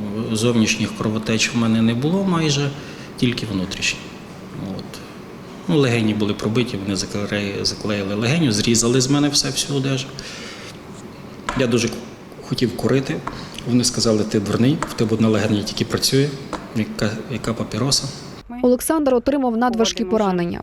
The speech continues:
Speaker 2: переніс десятки операцій, половина з них особливо складні. Усе це не давало жодних гарантій, що він виживе, але він зумів.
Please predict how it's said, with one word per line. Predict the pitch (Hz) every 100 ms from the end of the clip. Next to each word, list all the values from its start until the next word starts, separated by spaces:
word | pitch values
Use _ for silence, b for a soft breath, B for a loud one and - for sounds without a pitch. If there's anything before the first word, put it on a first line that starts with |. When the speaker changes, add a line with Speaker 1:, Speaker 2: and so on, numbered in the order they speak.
| -
Speaker 2:
переніс | 202 214 247
десятки | 208 214 247 240 -
операцій, | 220 208 220 190 180 - -
половина | 202 220 262 277 220
з | 220
них | 269 269
особливо | 226 - 202 208 247 220
складні. | - 226 220 208 190 208
Усе | - 240 311
це | 311 302
не | 254
давало | 220 240 277 220
жодних | 220 262 220 214
гарантій, | 226 285 277 220
що | - 214
він | 226
виживе, | 208 247 208 180 175 190
але | 208 196
він | 202 202
зумів. | 196 220 180